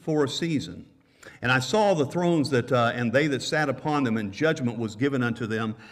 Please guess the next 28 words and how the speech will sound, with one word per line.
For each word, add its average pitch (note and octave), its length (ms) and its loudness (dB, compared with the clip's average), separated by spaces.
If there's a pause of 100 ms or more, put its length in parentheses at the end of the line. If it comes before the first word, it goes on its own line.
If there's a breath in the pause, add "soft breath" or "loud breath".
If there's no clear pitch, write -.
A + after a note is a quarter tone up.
(120 loud breath)
And B2+ 120 -2
I A#2+ 120 2
saw E3+ 480 2
the C3 140 0
souls D#3 520 0
of A#2 140 -2
them A#2+ 240 0
that A2 160 -2
were A2 120 -4
beheaded D#3 600 -2
for A#2+ 140 -4
the G#2 100 -2
witness C#3 460 -2
of G#2+ 200 -8
Jesus G#2 600 -4 (260 loud breath)
and B2+ 160 0
for C#3 80 -2
the A#2+ 120 2
word D3 440 4
of A2+ 160 0
God, A2 460 2 (200 loud breath)
and A2+ 280 -4
which D#3 340 -2
had B2 220 0
not C3+ 340 0
worshipped A#2+ 680 -4
the A#2 100 0
beast, A#2+ 540 -4